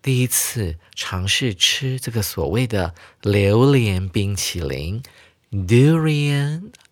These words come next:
ice cream，D U R I A N。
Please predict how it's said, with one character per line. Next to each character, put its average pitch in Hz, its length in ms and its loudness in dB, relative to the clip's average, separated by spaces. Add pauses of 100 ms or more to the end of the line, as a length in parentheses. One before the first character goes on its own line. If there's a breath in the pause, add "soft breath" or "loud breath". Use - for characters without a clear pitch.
(120)
ice 107 260 2
cream，D 113 1600 -2
U 117 140 4
R 87 540 -4 (320 loud breath)
I 110 280 4
A 92 320 -2
N。 90 480 -4